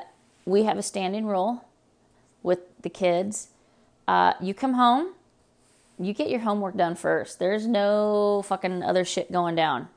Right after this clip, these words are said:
Chores don't, I mean, depending on what time it is, um, homework gets done first.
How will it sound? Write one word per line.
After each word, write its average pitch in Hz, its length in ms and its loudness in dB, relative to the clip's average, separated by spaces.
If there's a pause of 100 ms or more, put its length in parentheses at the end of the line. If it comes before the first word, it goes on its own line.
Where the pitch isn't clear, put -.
Chores 220 380 0
don't, 220 380 0
I 196 60 -2
mean, 175 460 -4 (680)
depending 254 380 0
on 220 160 4
what 220 160 2
time 226 320 0
it 247 80 2
is, 277 380 2 (360)
um, 175 600 8 (200)
homework 214 380 2
gets 208 200 -2
done 170 400 4 (380)
first. - 560 -4